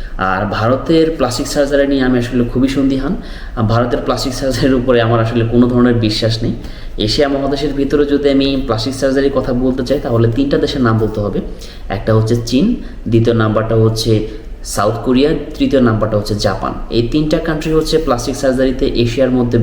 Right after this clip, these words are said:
বেস্ট। আপনারা যদি কেউ প্লাস্টিক সার্জারি করতে চান, I mean স্পেশাল কোনো ট্রিটমেন্ট করতে চান, সেটা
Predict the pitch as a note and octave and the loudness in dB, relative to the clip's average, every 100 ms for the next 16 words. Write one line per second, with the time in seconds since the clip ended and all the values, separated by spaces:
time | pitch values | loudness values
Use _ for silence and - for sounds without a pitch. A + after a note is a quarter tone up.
0 | G2+ A2 E3 - - - - - - - | 2 2 2 -4 -10 -12 -12 -10 -8 -8
1 | - - - - - F#2+ C3 C3+ D3+ D#3 | -10 -12 -12 -14 -6 -6 0 0 2 0
2 | D#3+ - A#2+ A#2+ E3 E3+ D#3 D3+ D3+ D3 | 0 0 -2 -2 -2 0 2 2 0 -2
3 | C#3+ - A#2 B2+ - G#2+ A2 A2 - C3+ | 0 0 0 -2 -2 0 2 0 0 -2
4 | C3 D#3 D#3 D#3 D3+ C#3 B2 C3+ - C#3+ | 0 -2 0 -2 -2 -4 -4 -4 -2 -4
5 | - - C#3+ - - - - - - B2 | -2 -4 -4 -6 -8 -16 -16 -8 -4 -2